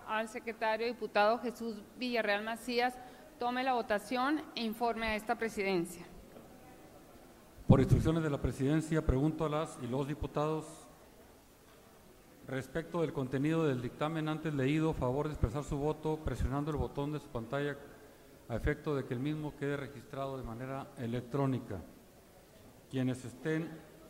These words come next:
Speaker 2: por la afirmativa, tanto en lo general como en lo particular.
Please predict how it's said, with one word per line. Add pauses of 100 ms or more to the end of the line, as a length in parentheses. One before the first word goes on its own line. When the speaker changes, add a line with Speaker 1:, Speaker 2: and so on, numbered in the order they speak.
Speaker 2:
por
la
afirmativa,
tanto
en
lo
general (100)
como
en
lo
particular.